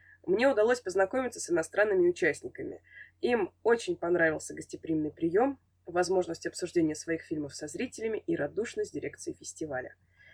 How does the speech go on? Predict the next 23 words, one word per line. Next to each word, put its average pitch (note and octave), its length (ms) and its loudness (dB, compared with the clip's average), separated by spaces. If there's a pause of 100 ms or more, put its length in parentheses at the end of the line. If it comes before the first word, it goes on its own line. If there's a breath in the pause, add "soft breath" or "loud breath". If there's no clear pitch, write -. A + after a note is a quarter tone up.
(260 loud breath)
Пообщавшись G#3 520 2
со A3+ 140 0
зрителями, A3 500 2
я D#3+ 120 2
встретил G3 380 -2
уже F3 200 0
знакомых A#3 500 0
людей, D#3+ 360 -2
которые D#3 360 0
специально A3 500 0
берут F3 300 2
отпуск - 300 -6
в - 40 -18
сентябре, D3+ 600 0
чтобы D3+ 400 -6
отдыхать D3 540 -2
и - 40 -10
смотреть - 500 -6
кино. - 400 -2 (140)
Казанский D4+ 480 6
киносентябрь, A#3+ 840 2 (120)
не F3 240 8
иначе. E3 480 2